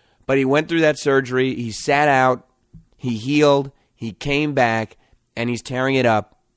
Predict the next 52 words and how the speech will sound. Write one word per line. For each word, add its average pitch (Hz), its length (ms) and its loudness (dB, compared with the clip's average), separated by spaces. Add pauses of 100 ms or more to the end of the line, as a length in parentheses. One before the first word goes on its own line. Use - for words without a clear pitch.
(140)
like 113 320 -2
never 113 240 -2
before. 104 720 -4
Uh, 98 340 -4 (380)
this 143 300 -2
year 143 180 2
for 131 160 -4
Ring 127 220 -2
of 120 100 -4
Honor, 117 320 0
he 123 120 -4
wrestled 117 500 -2
a 107 80 -4
guy 113 200 0
that 107 140 -6
we'll 110 140 -4
talk 131 320 -2
about, 101 340 -8 (300)
who, 104 360 -10
uh, 101 200 -6
wrestled 135 500 2
at 117 80 -2
least 180 300 -2
until 147 320 0
this 135 240 0
weekend 117 560 -4 (400)
for 123 160 -2
New 127 120 4
Japan 117 380 -2
Pro 113 180 4
Wrestling. 113 520 -4 (340)
Maybe 196 460 0
my 170 140 4
favorite 143 280 2
wrestler 117 720 0 (760)
on 131 240 4
television 113 600 -2
right 107 200 -4
now, 101 300 -6
and 113 180 -4
has 127 200 0
been 120 160 -2
for 120 100 -6
about 113 220 0
a 113 40 0
year. 110 220 -2
I 110 80 -2
talked 110 240 -8
about 107 160 -6
it 90 80 -10
last 107 320 -10
year 101 240 -8